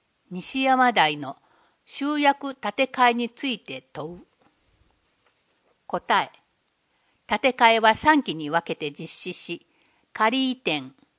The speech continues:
撤去、新築工事まで一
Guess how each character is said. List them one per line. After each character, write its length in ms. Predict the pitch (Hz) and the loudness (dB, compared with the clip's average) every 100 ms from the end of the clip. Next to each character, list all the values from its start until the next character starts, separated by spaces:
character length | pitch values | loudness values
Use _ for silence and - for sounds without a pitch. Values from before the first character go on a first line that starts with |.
| _ | _
撤 160 | - 254 - _ | -2 -2 -4 _
去、 220 | - 135 - _ _ _ | -12 -12 -14 _ _ _
新 340 | - 294 339 | -4 -2 -2
築 280 | - - 285 | -4 -6 -8
工 300 | - 262 226 | 2 4 4
事 140 | 147 | 0
ま 140 | 143 147 | -8 -10
で 200 | 165 - _ _ _ | -12 -18 _ _ _
一 120 | 214 | -16